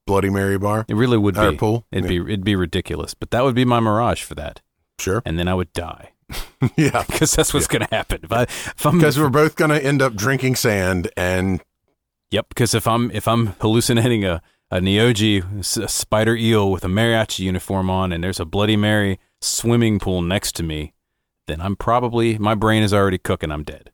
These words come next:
Speaker 1: Yep, yeah, yeah, that's, that's definitely a thing.
Speaker 2: Do you have a mirage that you s-, envision in your head? Have you ever experienced a mirage because
Speaker 1: Mm-hmm.
Speaker 2: you have been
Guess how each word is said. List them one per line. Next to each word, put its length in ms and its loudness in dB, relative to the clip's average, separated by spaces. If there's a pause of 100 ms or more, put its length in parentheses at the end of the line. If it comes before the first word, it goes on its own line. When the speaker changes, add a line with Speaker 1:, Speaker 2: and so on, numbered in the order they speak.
Speaker 1:
Yep, 180 -4 (180)
yeah, 100 -6
yeah, 100 -18 (180)
that's, 300 -12 (640)
that's 200 -6
definitely 320 -6
a 40 -14
thing. 240 -14 (140)
Speaker 2:
Do 100 0
you 140 4
have 160 2
a 60 2
mirage 500 2
that 120 -6
you 440 0 (280)
s-, 240 -6
envision 460 2
in 160 2
your 140 2
head? 340 0 (380)
Have 160 0
you 280 2
ever 360 2 (180)
experienced 680 -4
a 40 -2
mirage 560 -4
because 300 0
Speaker 1:
Mm-hmm. 80 0
Speaker 2:
you 80 2
have 120 -2
been 280 0